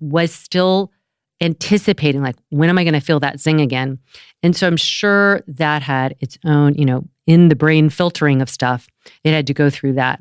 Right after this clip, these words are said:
as well, my, that there was a little heightened anxiety. The point is,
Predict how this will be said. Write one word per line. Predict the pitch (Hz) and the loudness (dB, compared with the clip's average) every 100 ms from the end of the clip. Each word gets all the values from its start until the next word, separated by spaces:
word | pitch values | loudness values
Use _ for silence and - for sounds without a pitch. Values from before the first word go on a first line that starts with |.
| - | -8
as | 127 | -8
well, | 135 135 - - 170 | -6 -8 -10 -16 -10
my, | 143 - - 165 | -8 -8 -12 -6
that | 147 | 0
there | 143 | 2
was | 139 143 | 2 0
a | |
little | 143 160 185 214 | -4 -2 0 0
heightened | 185 165 165 156 | 0 -4 -2 0
anxiety. | 151 131 139 139 135 135 - _ _ - - - - - - _ _ _ _ _ _ _ _ | 0 0 -2 -2 -2 -6 -12 _ _ -20 -20 -20 -20 -20 -20 _ _ _ _ _ _ _ _
The | - 175 | -6 -4
point | - 202 143 | 0 0 0
is, | - - | -4 -12